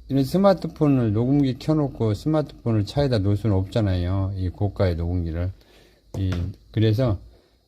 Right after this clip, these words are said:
이런 특수 녹음기, 특수형을 차량에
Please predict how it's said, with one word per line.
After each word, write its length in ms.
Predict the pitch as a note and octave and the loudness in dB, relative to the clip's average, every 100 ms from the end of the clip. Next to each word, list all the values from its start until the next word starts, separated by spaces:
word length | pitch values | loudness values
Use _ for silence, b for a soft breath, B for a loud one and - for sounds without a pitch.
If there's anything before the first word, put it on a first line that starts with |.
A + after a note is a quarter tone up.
| - | -6
이런 280 | F#2+ G2 G2 | 0 0 0
특수 280 | D3 - | -2 2
녹음기, 680 | D#3+ B2+ G#2+ G2 F#2 G2+ F2+ - | 2 4 4 2 2 0 0 -4
특수형을 880 | - - - D3+ C3 A2+ C3 D3+ D3+ - _ - - | -10 -12 -2 2 4 4 2 0 -4 -12 _ -20 -18
차량에 680 | - B2+ B2 A#2 C3+ D#3 E3 | -6 -2 0 2 2 0 -4